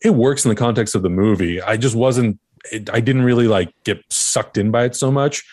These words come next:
but I did love how he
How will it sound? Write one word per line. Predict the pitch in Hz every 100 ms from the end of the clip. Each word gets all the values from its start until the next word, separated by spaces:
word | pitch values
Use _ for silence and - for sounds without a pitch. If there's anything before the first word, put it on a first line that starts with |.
| - - _ _ -
but | 127
I | 117
did | 110 147 110
love | 110 110 117 110 92 92 - _ _
how | - 107 98
he | - 104 90